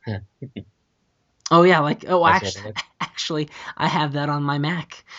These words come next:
Speaker 2: I bought it on the App
Speaker 1: Nice.
Speaker 2: Store, <laughs> so
Speaker 1: Nice. <laughs>
Speaker 2: not a problem.
Speaker 1: <laughs>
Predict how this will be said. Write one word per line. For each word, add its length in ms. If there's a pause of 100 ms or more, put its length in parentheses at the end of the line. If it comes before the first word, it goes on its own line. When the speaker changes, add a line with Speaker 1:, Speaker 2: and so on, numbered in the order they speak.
(260)
Speaker 2:
I 60
bought 220
it 40
on 120
the 100
App 140
Speaker 1:
Nice. 100
Speaker 2:
Store, 380
<laughs> 40
so 480 (300)
Speaker 1:
Nice. 420
<laughs> 40
Speaker 2:
not 420
a 80
problem. 720 (420)
Speaker 1:
<laughs> 80